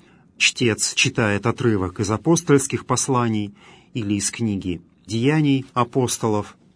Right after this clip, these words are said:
Диакон совершает во время чтения апостола кождение алтаря, иконостаса и молящихся.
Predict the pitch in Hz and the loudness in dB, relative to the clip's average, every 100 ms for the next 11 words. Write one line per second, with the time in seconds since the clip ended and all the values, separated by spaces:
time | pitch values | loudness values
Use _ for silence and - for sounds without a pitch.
0 | _ _ _ _ _ - 120 151 131 123 | _ _ _ _ _ -8 0 2 2 0
1 | 107 98 - - - 117 135 - - 143 | -2 -4 -10 -20 -6 -2 0 0 0 0
2 | 123 104 101 - - - 123 123 131 120 | 0 0 -2 -12 -20 -4 0 2 4 4
3 | 117 - 131 120 110 113 117 - 123 117 | 2 0 0 2 0 0 -2 0 0 0
4 | - 104 98 95 - 127 107 107 135 170 | -2 -2 -2 -4 0 0 0 0 4 6
5 | 160 139 123 117 117 120 131 127 123 113 | 4 4 2 0 -2 0 0 2 0 0
6 | 107 - 117 120 - 131 113 110 107 98 | -4 -4 -2 0 -2 0 0 -2 -4 -6
7 | 101 110 104 98 110 120 113 98 - 110 | -8 -8 -6 -4 -2 0 0 -2 -4 -6
8 | - 95 87 | -6 -6 -8